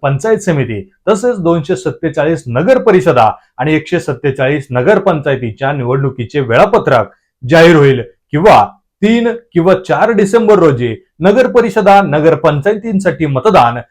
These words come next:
तर जिल्हा परिषद, पंचायत समितीसाठी आठ किंवा नऊ डिसेंबर रोजी मतदान होईल. तर या दोन्ही मतमोजणी अकरा डिसेंबर रोजी होईल, अशी माहिती निवडणूक आयोगातील सूत्रांनी दिलेली आहे. स्थानिक स्वराज्य संस्थांच्या निवडणुका घेण्यासाठी राज्य निवडणूक आयोगाकडून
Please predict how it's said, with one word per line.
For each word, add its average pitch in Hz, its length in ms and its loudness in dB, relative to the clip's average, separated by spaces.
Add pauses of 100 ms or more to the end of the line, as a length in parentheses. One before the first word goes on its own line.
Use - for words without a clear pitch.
(180)
तर 202 100 2
जिल्हा 185 360 0
परिषद, 214 420 0
पंचायत 170 420 -2
समितीसाठी 147 720 -6 (160)
आठ 151 260 2 (120)
किंवा 135 300 -2
नऊ 147 300 0
डिसेंबर 233 460 0
रोजी 120 300 0 (380)
मतदान 160 440 2
होईल. 135 280 4
तर - 380 -10
या 143 160 0
दोन्ही 185 460 0
मतमोजणी 214 840 0 (260)
अकरा 202 380 2
डिसेंबर 185 500 2
रोजी 156 220 2
होईल, 131 360 0 (140)
अशी - 180 -10
माहिती 185 560 -2 (200)
निवडणूक 202 640 2
आयोगातील 143 640 -2
सूत्रांनी 143 760 -2
दिलेली 127 360 -2
आहे. 120 300 0
स्थानिक 233 540 0
स्वराज्य 247 400 2
संस्थांच्या 240 600 0
निवडणुका 196 600 2
घेण्यासाठी 143 680 -2
राज्य 135 300 -2
निवडणूक 131 480 -6
आयोगाकडून 160 720 0